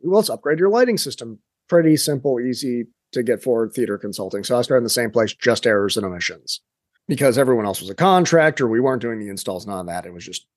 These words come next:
consulting. When we started doing large labor calls or larger projects for corporate clients, uh, we got the, "Hey, we need you guys to match our C O I limits." So I went from, you know, one small one million dollar policy to this sheet of, uh,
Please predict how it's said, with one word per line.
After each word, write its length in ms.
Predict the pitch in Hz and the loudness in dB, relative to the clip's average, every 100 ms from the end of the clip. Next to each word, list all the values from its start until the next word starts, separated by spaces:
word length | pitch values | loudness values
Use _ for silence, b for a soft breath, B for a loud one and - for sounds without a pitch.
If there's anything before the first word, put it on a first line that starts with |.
| _ _ | _ _
consulting. 520 | - 101 90 80 78 76 _ _ b b b - | -12 -10 -8 -10 -14 -16 _ _ b b b 2
When 120 | 175 | 4
we 60 | |
started 280 | 160 190 165 | 6 6 6
doing 200 | 165 151 | 4 4
large 300 | 147 131 117 | 2 2 0
labor 360 | 131 165 175 165 | 2 2 4 2
calls 440 | 175 175 170 135 | 2 4 4 2
or 60 | 117 117 | -6 -8
larger 280 | 120 113 | -8 -8
projects 440 | 107 131 123 113 - | -4 -2 -2 -4 -8
for 100 | 107 | -12
corporate 420 | - 131 127 143 | -4 -2 -2 -6
clients, 680 | - 151 151 156 147 - - | -4 -4 -2 -4 -4 -6 -6
uh, 240 | 120 104 101 | -6 -4 -4
we 100 | 113 | -6
got 220 | 113 113 | -2 -2
the, 120 | 120 110 | -2 2
"Hey, 220 | 277 311 | 4 4
we 140 | 202 | 4
need 160 | 180 202 | 2 2
you 60 | |
guys 180 | 160 151 | 2 0
to 80 | 160 | -2
match 240 | 139 143 | -4 -2
our 80 | 160 | -2
C 200 | - 202 | 0 2
O 100 | 196 | 4
I 160 | 226 294 | 4 2
limits." 580 | 139 92 87 - - - _ - | -2 -4 -12 -10 -10 -12 _ -4
So 120 | 151 | 2
I 80 | 143 | 4
went 220 | 156 - | 4 4
from, 280 | 147 123 113 | 0 0 -4
you 100 | 139 | -4
know, 120 | 110 | -4
one 300 | 107 135 135 | 0 0 0
small 320 | - 135 127 | -2 2 2
one 160 | 117 120 | 0 -4
million 200 | 127 131 | -4 0
dollar 200 | 131 127 | 2 2
policy 420 | 143 135 - 127 | 2 2 0 -6
to 240 | - 117 104 - | -10 -12 -12 -4
this 420 | 123 - - - - | -2 -2 -4 -6 -4
sheet 480 | - - 143 127 | 0 0 -2 -2
of, 260 | 131 117 113 | -2 0 0
uh, 240 | 117 110 | 0 0